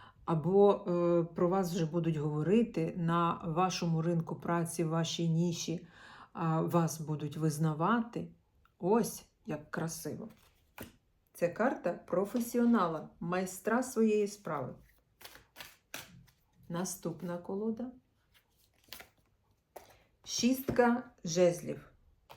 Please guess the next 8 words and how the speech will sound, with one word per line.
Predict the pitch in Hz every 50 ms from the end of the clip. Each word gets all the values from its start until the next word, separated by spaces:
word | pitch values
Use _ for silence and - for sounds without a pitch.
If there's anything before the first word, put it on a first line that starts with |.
| _ _ _ _ _ _ - - - - - - _ -
Шістка | - - - 247 277 - - - - 269 269
жезлів. | 240 - 226 208 202 202 - 220 226 269 294 - - _ _ - - _ _ - - - - - - - - - - - - - _ _ _ _ _ _ _ _ _ _ _ - - - - - - - - - -
Ну, | 190 170
я | 165 165 156
ж | 165 -
казала, | - 175 170 180 196 190 175 165 165 - - - - - - - - - - - _ _ _ _ _ _ -
ви | 165 190 254 254
переможець. | - 311 294 285 285 285 285 277 269 226 196 190 - - -